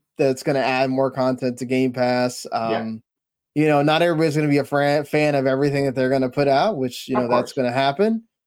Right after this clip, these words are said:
Speaker 1: But it is good that this is happening, and, and especially, you know, for, for y'all Call of Duty fans, you know, you're gonna get everything equal, it seems like, from everything else that's,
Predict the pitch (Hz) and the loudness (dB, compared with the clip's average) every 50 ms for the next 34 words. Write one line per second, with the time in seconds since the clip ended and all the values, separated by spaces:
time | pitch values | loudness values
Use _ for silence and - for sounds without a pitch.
0 | _ _ _ _ - 147 147 151 147 147 147 143 143 - _ _ _ _ _ _ | _ _ _ _ -2 0 2 4 4 4 4 2 0 -4 _ _ _ _ _ _
1 | - 160 156 160 175 180 156 135 170 170 160 156 - - 147 135 - - - 147 | -2 0 2 4 4 2 2 0 0 2 2 0 0 -2 -4 -6 -6 -6 -2 0
2 | 143 143 147 147 156 151 151 156 151 139 127 123 120 117 117 117 113 - _ _ | 0 0 0 0 -2 -2 -2 0 0 0 0 -2 -2 -4 -6 -8 -10 -12 _ _
3 | _ - _ _ _ _ _ _ _ - 131 135 139 139 143 139 - - 156 165 | _ -20 _ _ _ _ _ _ _ -2 0 2 2 2 0 0 0 0 0 0
4 | 165 - 170 165 160 160 156 156 156 156 156 147 - - 147 147 147 147 147 147 | 0 0 0 0 2 2 2 2 2 2 0 -2 -2 -2 0 2 2 4 4 4
5 | 143 143 143 143 143 135 - - - 147 143 143 143 139 131 135 135 127 147 143 | 4 4 2 2 0 -2 -4 -8 -8 -4 -2 0 0 0 -2 -4 -4 -2 0 2
6 | 139 143 143 143 - 151 143 143 143 143 139 139 143 135 - 147 143 143 151 156 | 2 2 0 0 0 0 2 2 2 0 0 0 0 0 0 0 0 0 0 -2
7 | 147 120 135 135 131 135 139 139 139 135 139 135 131 127 135 135 135 135 131 135 | -2 -2 -2 -2 0 0 0 0 -2 -2 -2 -2 -2 0 0 0 0 0 -2 -4
8 | 131 - - 139 135 131 131 131 127 127 120 - _ - 151 165 160 - 147 151 | -4 -2 -2 0 0 0 0 0 0 -2 -4 -6 _ -4 -2 -2 -2 -2 0 0
9 | 160 151 - - - 151 151 151 143 131 139 143 156 165 160 _ - 131 123 120 | 0 0 -2 -4 -4 -4 -4 -4 -2 0 0 0 0 0 -4 _ -4 -2 -2 -2
10 | 120 117 117 120 113 - _ _ _ _ _ _ _ - 131 131 135 139 131 135 | -4 -8 -10 -12 -14 -16 _ _ _ _ _ _ _ -4 -2 0 0 0 0 2
11 | 131 131 131 143 143 - - 147 139 131 127 - - - - - | 2 2 2 2 0 -2 0 0 0 0 -2 -6 -12 -12 -14 -16